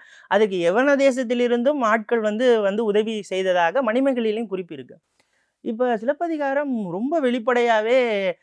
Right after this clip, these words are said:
அவந்தி, மகத, வஜ்ரம் இந்த நாடுகளை வந்து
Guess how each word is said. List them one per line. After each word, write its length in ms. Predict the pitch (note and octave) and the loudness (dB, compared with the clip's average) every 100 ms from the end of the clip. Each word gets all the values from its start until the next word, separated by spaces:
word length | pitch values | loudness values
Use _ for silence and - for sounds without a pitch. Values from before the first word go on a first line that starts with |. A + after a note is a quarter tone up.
| _ _ | _ _
அவந்தி, 920 | - F3 B3 C4 G#3+ B3+ C#4 C4+ A3+ E3 | 0 2 4 2 0 -4 -2 -2 -4 -4
மகத, 520 | F3+ A3+ A3+ A#3+ B3 - _ _ _ _ - | 2 2 4 2 0 -4 _ _ _ _ -4
வஜ்ரம் 380 | F3 F#3+ G3 - | -2 0 0 -2
இந்த 320 | - G#3 A#3 A3+ | -4 -2 2 4
நாடுகளை 560 | G#3+ B3+ C4 A3+ A3 | 4 4 2 2 2
வந்து 800 | G3+ G#3 A3+ C4+ B3+ A#3 G#3+ G#3 | 0 -4 -2 2 4 4 2 -2